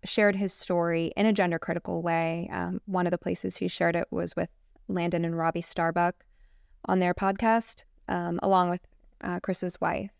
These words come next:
And when I listened to his story, I thought it was fascinating because it seemed almost like the opposite of what you're saying, where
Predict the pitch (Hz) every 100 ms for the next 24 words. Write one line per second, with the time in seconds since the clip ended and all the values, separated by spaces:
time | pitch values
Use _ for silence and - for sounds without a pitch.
0 | _ _ _ _ _ 202 202 202 208 -
1 | 233 240 269 302 330 285 269 277 - 185
2 | 170 175 185 180 175 - 196 - 196 190
3 | - 190 190 190 185 196 190 - - 240
4 | 247 240 - _ _ 240 277 302 294 -
5 | 233 - - 247 226 214 202 202 - 185
6 | 185 180 180 180 175